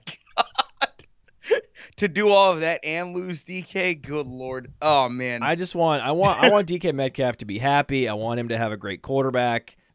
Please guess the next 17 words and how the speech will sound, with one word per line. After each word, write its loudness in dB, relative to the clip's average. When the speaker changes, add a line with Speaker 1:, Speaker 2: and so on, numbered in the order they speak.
Speaker 2:
It -2
would, 0
it 0
would 2
be -4
funny 2
to -4
see 0
the -2
faces 0
on 0
all 4
the -4
CeeDee -2
Lamb 0
dynasty -4
heads 0